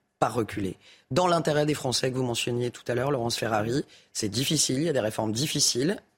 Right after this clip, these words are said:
Être, euh, ministre, première ministre suppose d'assumer des réformes difficiles, ou alors on fait ce qu'on appelle au choix de la démagogie ou du populisme.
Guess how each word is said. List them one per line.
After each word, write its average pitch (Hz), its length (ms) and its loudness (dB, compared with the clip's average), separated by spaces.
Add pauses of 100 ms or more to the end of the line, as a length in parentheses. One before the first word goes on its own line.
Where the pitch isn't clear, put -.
(100)
Être, 143 240 0
euh, 127 160 0 (560)
ministre, 147 540 2
première 143 340 0
ministre 143 280 2
suppose 185 360 2
d'assumer 139 320 2
des 131 80 2
réformes 123 320 0
difficiles, 135 580 0 (400)
ou 127 80 2
alors 143 240 4
on 165 80 2
fait 139 140 -2
ce - 80 -2
qu'on 139 100 0
appelle 127 280 2
au 143 80 2
choix 143 200 0
de 156 60 2
la 143 60 2
démagogie 127 440 0
ou 165 60 2
du 165 100 0
populisme. 185 560 0